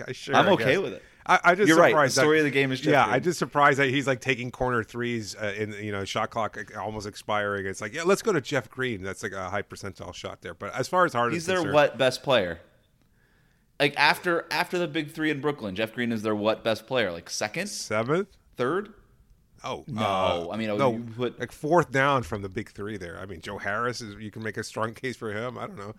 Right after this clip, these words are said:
Speaker 1: Is he even much better
Speaker 2: No,
Speaker 1: than
Speaker 2: you're
Speaker 1: LaMarcus
Speaker 2: right.
Speaker 1: Aldridge? I mean, I don't know. Come on. I, look, it's Jeff Green. Why are we
Speaker 2: I
Speaker 1: even
Speaker 2: think you can
Speaker 1: talking
Speaker 2: tell I'm a
Speaker 1: about it?
Speaker 2: big
Speaker 1: I, I
Speaker 2: Jeff
Speaker 1: know I
Speaker 2: Green
Speaker 1: brought him
Speaker 2: fan.
Speaker 1: up. <laughs> Yeah, apparently. I know. I sh-, I'll never bring him up again. Now I've learned my lesson. But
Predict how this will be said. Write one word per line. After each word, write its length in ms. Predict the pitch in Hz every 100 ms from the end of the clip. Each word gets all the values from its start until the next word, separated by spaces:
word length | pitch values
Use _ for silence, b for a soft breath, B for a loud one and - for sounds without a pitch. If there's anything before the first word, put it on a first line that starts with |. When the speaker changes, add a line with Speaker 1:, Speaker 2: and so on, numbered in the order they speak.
| B B B
Speaker 1:
Is 140 | - 143
he 80 | 175
even 240 | 196 156
much 200 | 151 143
better 160 | 160 175
Speaker 2:
No, 60 |
Speaker 1:
than 80 | 143
Speaker 2:
you're 80 | 135
Speaker 1:
LaMarcus 340 | 123 139 135
Speaker 2:
right. 140 | 120 120
Speaker 1:
Aldridge? 360 | 175 185 -
I 40 | 110
mean, 200 | 117 95
I 160 | 92
don't 100 | 87
know. 100 | 80 85
Come 180 | - 101
on. 60 | 87
I, 380 | 101 127 117 113 B B B B
look, 200 | - -
it's 140 | -
Jeff 200 | - 370
Green. 280 | - 294 349
Why 120 | 196
are 80 | 254
we 100 | 269
Speaker 2:
I 20 |
Speaker 1:
even 100 | 269 247
Speaker 2:
think 100 | -
you 60 |
can 40 | 226
Speaker 1:
talking 160 | 240
Speaker 2:
tell 100 | 214
I'm 60 | 104
a 20 |
Speaker 1:
about 0 |
it? 40 | 113
Speaker 2:
big 80 |
Speaker 1:
I, 40 | 139
I 200 | 170 185
Speaker 2:
Jeff 60 |
Speaker 1:
know 80 | 190
I 40 | 196
Speaker 2:
Green 100 | 165
Speaker 1:
brought 180 | 165
him 100 | 151
Speaker 2:
fan. 80 | 156
Speaker 1:
up. 80 | 143
<laughs> 0 |
Yeah, 200 | 196 180
apparently. 600 | 135 143 185 226 131 110
I 120 | 113
know. 200 | 120 147
I 120 | 104 113
sh-, 120 | 127
I'll 220 | 113 120
never 220 | 127 147
bring 220 | 151 160
him 80 | 156
up 140 | 151 143
again. 280 | 135 139
Now 140 | 110 117
I've 120 | 120
learned 220 | 131 135
my 160 | 123 113
lesson. 380 | 107 135 - -
But 160 | 101